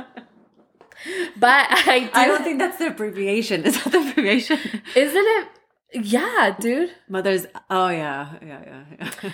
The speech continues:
Speaker 2: <laughs>
Speaker 1: Well, if it's not, you guys get the point.
Speaker 2: <laughs>
Speaker 1: But <laughs> I'm just saying. And I think, too, like,
Speaker 2: <laughs>
Speaker 1: she, did she take advantage of a situation? I think whenever a person is in, like,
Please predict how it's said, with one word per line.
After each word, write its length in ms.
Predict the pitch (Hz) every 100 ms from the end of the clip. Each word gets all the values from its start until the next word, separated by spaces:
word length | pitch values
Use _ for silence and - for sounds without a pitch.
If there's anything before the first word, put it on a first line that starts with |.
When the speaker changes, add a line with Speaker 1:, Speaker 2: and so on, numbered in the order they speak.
| -
Speaker 2:
<laughs> 80 |
Speaker 1:
Well, 200 | 240 254 254
if 220 | 277 302
it's 220 | 330 -
not, 260 | 285 294 294
you 100 | 269
guys 260 | 277 269 -
get 220 | 240 233
the 80 | 214
point. 380 | - - 208 247
Speaker 2:
<laughs> 440 | 240 269 285 -
Speaker 1:
But 140 | 254 240 -
<laughs> 200 | 339 -
I'm 200 | 262 285
just 180 | 294 285
saying. 200 | 269 226 - -
And 100 | 254
I 80 | 269
think, 320 | 269 339 339
too, 220 | - 285 294
like, 300 | 254 196 254 - - 277
Speaker 2:
<laughs> 80 | 320 311 285 262 254 247 _ - 220 - -
Speaker 1:
she, 600 | - - 262 285 302 - - 214
did 220 | 254 247
she 180 | - 269
take 260 | - 262 262
advantage 480 | 226 190 202 240 262
of 100 | 233
a 60 |
situation? 840 | 220 214 196 202 180 214 254 254 269 -
I 100 | 226
think 260 | 285 269
whenever 320 | 311 269 226 233
a 120 | 214
person 500 | - 196 196 262 269
is 200 | 220 214
in, 140 | 208
like, 280 | 208 180 -